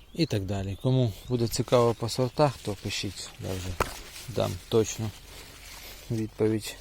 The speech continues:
що буде по сортам в приват. Тому що це довго розповідати. Тут йдемо розмова про сам горішок. З учетом того, що це його більш-менш перше плодоношення, то я бачу, що горіх буде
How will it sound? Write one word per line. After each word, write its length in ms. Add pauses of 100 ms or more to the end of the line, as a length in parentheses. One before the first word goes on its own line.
(560)
що 140
буде 340
по 80
сортам 520 (1400)
в 120
приват. 320 (800)
Тому 140
що 140
це 180
довго 280
розповідати. 680 (1400)
Тут 200
йдемо 300
розмова 500
про 120
сам 240
горішок. 420 (1160)
З 80
учетом 440
того, 260
що 140
це 200
його 160
більш-менш 460
перше 360
плодоношення, 840
то 80
я 120
бачу, 280
що 160
горіх 320
буде 220